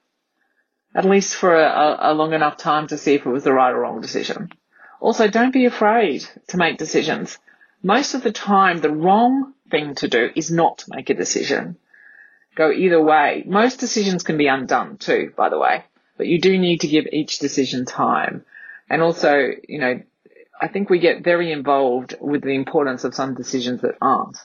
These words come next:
um, important. So this is one place that we can really, like conversation, save a lot of time and effort. And, you know, my suggestion from my personal perspective is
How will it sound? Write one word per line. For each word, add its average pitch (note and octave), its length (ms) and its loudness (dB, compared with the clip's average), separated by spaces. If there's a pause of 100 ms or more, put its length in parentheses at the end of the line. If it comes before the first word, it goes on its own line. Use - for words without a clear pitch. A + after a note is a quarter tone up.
(240)
um, - 180 -6
important. - 560 -6
So C3+ 260 -2 (480)
this G#3 160 -2
is G#3 160 -4
one E3 460 -2
place D3 300 -2
that C3+ 120 -10
we C#3 80 -6
can D3 140 -12
really, C#3+ 520 2
like C#3 220 -2
conversation, C#3+ 760 -4 (240)
save C#3 260 -2
a C#3 40 2
lot C#3 180 0
of - 100 -6
time - 400 -6
and - 200 -6
effort. - 480 -6 (540)
And, D#3+ 520 -4 (240)
you E3+ 140 2
know, E3+ 120 2
my E3+ 180 2
suggestion D#3+ 640 -4
from D3+ 140 -8
my C3+ 140 0
personal F3 500 -4
perspective - 540 -8
is - 200 -2